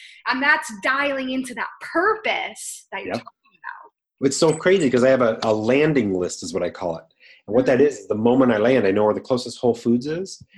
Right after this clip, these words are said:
Speaker 2: and I
Speaker 1: Mm-hmm.
Speaker 2: go and get my supplies. It's usually the little bags of almonds, and I'll get some nutrient-rich bars. I'll get some juices if I know I have a fridge. I'll get just great big bottles of water.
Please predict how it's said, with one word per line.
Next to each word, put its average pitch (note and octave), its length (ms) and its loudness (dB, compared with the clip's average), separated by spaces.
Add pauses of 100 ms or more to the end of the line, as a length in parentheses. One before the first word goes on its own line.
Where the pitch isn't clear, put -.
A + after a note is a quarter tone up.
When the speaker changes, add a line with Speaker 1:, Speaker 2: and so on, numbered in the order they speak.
(160)
Speaker 2:
and A#2 100 0
I A2 40 4
Speaker 1:
Mm-hmm. A2+ 60 0
Speaker 2:
go A#2 120 6
and A2+ 80 0
get - 100 -4
my G2+ 100 -2
supplies. F2 680 -10
It's G2 120 -12
usually A#2 360 -2 (220)
the G#2+ 80 0
little G#2+ 160 4
bags G#2 280 2
of G#2+ 80 2
almonds, G2 680 -2 (260)
and F#2+ 100 -8
I'll F#2+ 60 -2
get G2+ 120 -6
some G#2 140 -4
nutrient-rich G2+ 520 -2
bars. G2 220 -4
I'll F#2+ 60 -4
get G#2+ 120 -6
some G2+ 160 -6
juices G#2 380 -8
if G2 100 -6
I F#2+ 60 -4
know F#2+ 140 -2
I G2 60 0
have G2 100 -2
a G2 60 -2
fridge. F#2+ 360 -6
I'll F2+ 60 -2
get - 200 -4 (180)
just - 260 -8
great A#2 200 -2
big G#2 140 -4
bottles G2+ 280 -2
of F2+ 60 -2
water. F#2+ 380 -4